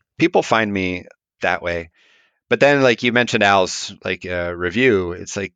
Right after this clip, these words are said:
the reviews that I get, that was on my website, but I also actively solicit Google reviews. And those live on my Google presence, like, forever. So that's word of mouth. That's just good for a long time.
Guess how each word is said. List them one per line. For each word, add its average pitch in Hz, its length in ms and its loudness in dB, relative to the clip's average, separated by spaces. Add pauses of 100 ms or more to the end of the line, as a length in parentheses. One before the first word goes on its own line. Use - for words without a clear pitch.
the 104 80 -6
reviews 117 460 2
that 90 240 0 (200)
I 98 140 -8
get, 85 300 -2 (160)
that 110 180 2
was 113 140 -2
on 98 100 0
my 87 80 -4
website, 90 540 0 (100)
but 85 260 -6
I 95 120 2
also 107 340 2
actively 92 560 -2
solicit 87 540 -6 (180)
Google 123 260 2
reviews. 85 560 -4 (240)
And 98 400 -2 (120)
those 123 500 2
live 101 480 2
on 92 160 -6
my 87 80 -8
Google 131 300 2
presence, 87 600 -4 (220)
like, 92 320 -4
forever. 80 600 -4
So - 160 -4
that's 139 180 0
word 107 160 4
of 92 140 0
mouth. 90 280 2
That's 85 200 -10
just - 240 -6
good 87 260 0
for - 160 -4
a 76 80 -4
long 78 300 -4
time. 80 340 -6